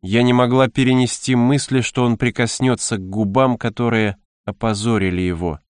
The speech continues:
Я уклонилась от всяких расспросов, сказала только, чтобы мне приготовили ванну, потому что чувствовала необходимость смыть с себя дорожную грязь и то, что ещё словно жгло моё тело после страсти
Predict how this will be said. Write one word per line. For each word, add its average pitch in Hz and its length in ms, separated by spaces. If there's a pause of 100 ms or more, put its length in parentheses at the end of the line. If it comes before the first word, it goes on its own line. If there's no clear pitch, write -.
(1000)
Я 143 260
уклонилась 156 680
от 107 100
всяких - 400
расспросов, 117 800 (580)
сказала 107 460
только, 107 300
чтобы 110 340
мне 110 180
приготовили 110 640
ванну, 98 580 (540)
потому 101 320
что 98 220
чувствовала 104 640
необходимость 107 840
смыть 120 480
с - 80
себя 101 320
дорожную 101 540
грязь 123 440 (480)
и 113 120
то, 143 260
что - 220
ещё 123 260
словно 120 420
жгло 120 460
моё 104 240
тело 123 400
после 107 340
страсти 113 720